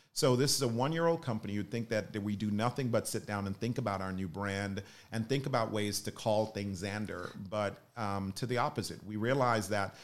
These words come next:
the marketplace we need to launch for, um, the industry is just that. It's a community marketplace, as both marketers and publishers, uh, programmers worry about walled gardens.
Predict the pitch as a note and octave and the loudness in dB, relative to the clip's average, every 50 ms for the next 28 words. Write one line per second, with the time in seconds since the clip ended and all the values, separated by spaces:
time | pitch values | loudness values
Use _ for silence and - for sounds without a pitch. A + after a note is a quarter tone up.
0 | - - - A#2+ A2+ A2+ A2+ A2+ A#2+ C3 C3+ D#3+ D3+ - - - B2+ B2+ B2 - | -18 -8 -2 2 2 4 4 6 4 4 4 2 -2 -4 -2 0 0 0 0 0
1 | - A2 G#2+ A2 A2 G#2+ - - F#2+ F2+ F#2 F#2+ G2 F#2+ F#2+ F#2+ - - - - | 0 0 0 2 0 0 -2 -4 -4 -4 -2 -2 -2 -4 -4 -6 -8 -10 -10 -8
2 | G2 G2 G2 G2+ G2 G2 G2 G2 G2 - - _ _ _ - F#2+ F#2 F#2+ F#2 F#2 | -6 -2 2 2 2 2 2 0 -4 -10 -20 _ _ _ -8 -6 -4 -4 -4 -4
3 | F2+ E2 G#2 G#2 G2+ - - F3 F#3 D#3+ C3+ - - - G2 G2 G2 - A#2 B2 | -6 -4 -4 -4 -4 -2 0 0 2 2 2 0 0 -2 -4 -4 -2 0 0 0
4 | B2 G#2+ G2+ F#2+ G#2+ G2+ G2+ - - A#2 G#2 F#2 E2+ F#2 - - G#2 G2+ - - | 0 0 -2 -2 -2 -2 -2 -2 -2 -2 -2 -2 -2 -4 -4 -4 -4 -4 -2 -2
5 | A2 G2+ G2 F#2+ F#2 F2+ F#2 F#2 G2 G#2 G#2 - - - - - F#2 E2 D#2+ E2 | -2 0 -2 -2 -4 -4 -4 -4 -2 -2 -2 -2 -4 -8 -10 -10 -10 -10 -8 -8
6 | - - - - - - _ _ - G2 G2 G2 F#2+ F#2+ F#2 F2 F2 - - - | -8 -10 -10 -12 -20 -20 _ _ -4 0 0 2 2 0 0 -2 -2 -4 -4 -6
7 | - _ _ - - - - - B2 A#2 A2+ A2 G#2+ - - - _ _ - G2 | -12 _ _ -20 -20 -20 -6 0 4 4 4 4 2 -2 -8 -20 _ _ -18 -12
8 | A2 A2+ A#2 C3+ D3 - E3+ D#3+ E3 E3 E3 E3 - - - - A2 A2+ B2+ B2+ | -4 0 2 2 2 2 0 0 2 2 2 0 0 -2 -4 -2 0 2 2 2
9 | B2+ C3 C3 - - C#3 C3 C3 B2+ B2+ - B2 B2+ B2 A#2+ A#2+ A#2 A2+ - - | 2 0 -2 -2 0 0 0 0 -2 -2 -2 -2 -2 -2 0 -2 -2 -2 -4 -6
10 | - - - - - - _ _ _ _ - G#2 G2+ G2+ G2+ G2 - - - B2+ | -8 -12 -20 -20 -20 -20 _ _ _ _ -2 0 2 2 2 0 -2 0 2 4
11 | B2+ G#2+ A#2+ A#2 A2+ A2 A2 G#2+ G#2+ G#2+ G#2+ G2+ G2+ G2+ - - - - _ _ | 4 4 4 4 4 4 4 2 2 2 0 0 0 -2 -4 -6 -10 -14 _ _
12 | _ G#2 G#2 G#2+ A#2+ C3 C#3 D3 D3+ C#3 B2+ A#2 A2+ G#2+ G#2 - - G2 G2+ A2 | _ -16 -2 4 6 8 8 8 8 6 4 4 4 2 2 2 0 0 4 6
13 | A2 A2 A2+ G#2 G2+ F#2+ F#2 F2+ F2+ F2+ E2+ F2 F2+ G2 - - - - - | 6 6 6 4 2 -2 -4 -4 -4 -6 -6 -8 -10 -10 -8 -8 -8 -8 -8